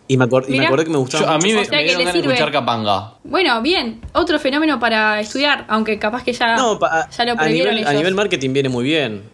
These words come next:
Speaker 1: Eh, a ver, ¿por qué cuando,
Speaker 2: Claro.
Speaker 1: por qué cuando hay estrellas o personas,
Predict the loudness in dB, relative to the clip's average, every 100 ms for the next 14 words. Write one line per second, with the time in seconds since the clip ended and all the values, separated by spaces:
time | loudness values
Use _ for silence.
0 | -10 -6 -4 -4 -2 2 2 2 -6 -2
1 | 0 2 0 0 0 0 0 0 -2 -4
2 | -4 0 0 2 2 2 -2 -2 -2 0
3 | 0 0 0 -2 -6 -8 -6 -2 -2 -2
4 | -4